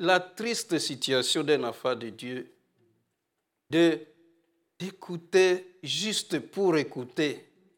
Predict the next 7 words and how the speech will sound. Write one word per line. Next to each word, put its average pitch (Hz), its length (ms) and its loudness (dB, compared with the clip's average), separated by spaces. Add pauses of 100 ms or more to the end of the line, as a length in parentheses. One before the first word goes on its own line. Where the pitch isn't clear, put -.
et 180 100 0
de 180 180 8
retourner 165 460 4
à 160 100 8
la 135 140 2
maison. 120 640 -8 (1700)
Et 147 500 4